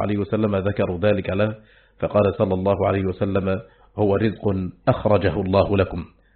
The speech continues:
فهل معكم من لحمه شيء فتطعمون؟" قال جابر رضي الله عنه:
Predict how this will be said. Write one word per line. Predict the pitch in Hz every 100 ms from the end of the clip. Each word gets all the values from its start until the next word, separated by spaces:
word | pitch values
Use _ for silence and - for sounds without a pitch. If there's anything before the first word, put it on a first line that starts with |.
| _
فهل | 92 101
معكم | 110 107 113
من | 107
لحمه | 110 104 104
شيء | 104 117 107
فتطعمون؟" | 110 101 95 87 87 101 107 107 - - _ _
قال | 101 92
جابر | 92 107 110 104
رضي | 101 90 92 95
الله | 95 101 98
عنه: | 110 110